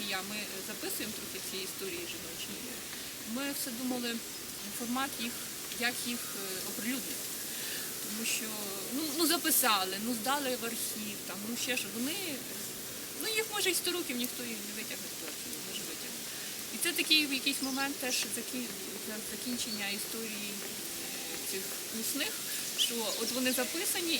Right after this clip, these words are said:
і вони трошки якось пішли в люди, щоб їх обговорювали. Мені здається, що це теж важливо. Ну, може, це те, чим наші бабусі займались, коли вони там, е,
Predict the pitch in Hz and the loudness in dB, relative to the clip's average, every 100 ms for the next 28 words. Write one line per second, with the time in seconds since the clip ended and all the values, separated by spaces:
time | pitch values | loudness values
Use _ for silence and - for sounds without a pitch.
0 | 247 233 254 269 269 - 240 233 240 247 | 2 2 2 2 0 2 2 2 0 2
1 | 240 240 226 339 320 254 233 233 240 226 | 2 2 0 2 2 2 2 0 0 0
2 | 196 214 196 165 147 147 - - - - | -2 -2 -2 -2 -2 -2 -2 -2 -2 -2
3 | 196 220 208 220 220 202 214 196 196 185 | -2 -2 0 0 0 0 0 0 0 0
4 | 175 175 - - 151 - - - - - | 0 0 -2 -2 -2 -2 -2 -2 -2 -2
5 | - - 523 554 508 466 453 415 415 381 | 0 0 2 6 6 8 6 8 8 8
6 | 330 269 277 - 262 233 - - 220 220 | 6 6 8 8 6 4 0 0 2 4
7 | 320 330 262 247 240 240 233 220 - 233 | 4 6 4 4 6 6 4 4 2 4
8 | 240 233 220 214 214 - - | 4 4 4 4 2 0 2